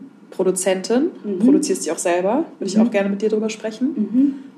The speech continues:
Speaker 1: Bist, äh, Stiftungsinhaberin und Gründerin
Speaker 2: Mhm.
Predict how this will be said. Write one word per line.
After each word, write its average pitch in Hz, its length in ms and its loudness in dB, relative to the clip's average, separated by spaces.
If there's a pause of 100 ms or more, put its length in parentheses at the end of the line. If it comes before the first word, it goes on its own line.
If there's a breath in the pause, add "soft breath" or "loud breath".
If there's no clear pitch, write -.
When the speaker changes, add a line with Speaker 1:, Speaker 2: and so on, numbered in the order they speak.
(280)
Speaker 1:
Bist, - 340 0
äh, 190 240 0
Stiftungsinhaberin 233 2000 0
und 226 140 -4
Gründerin 247 600 2 (120)
Speaker 2:
Mhm. 220 420 2